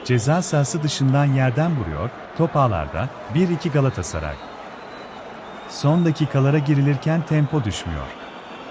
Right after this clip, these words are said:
Başakşehir kanatlarda yükleniyor ama Galatasaray savunmada sağlam duruyor, kontra fırsatlarını kolluyor.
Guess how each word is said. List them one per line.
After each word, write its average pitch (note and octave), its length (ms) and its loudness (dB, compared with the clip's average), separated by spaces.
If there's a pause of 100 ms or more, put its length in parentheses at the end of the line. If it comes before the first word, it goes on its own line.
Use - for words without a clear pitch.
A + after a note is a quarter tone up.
(920)
Başakşehir C3+ 600 2
kanatlarda C#3 640 2
yükleniyor F2+ 600 -2 (220)
ama C3 180 6
Galatasaray C#3 680 2
savunmada C3 580 4
sağlam C3+ 520 4
duruyor, E2+ 340 -2 (220)
kontra C3 320 4
fırsatlarını D3+ 680 2
kolluyor. D#2+ 440 -4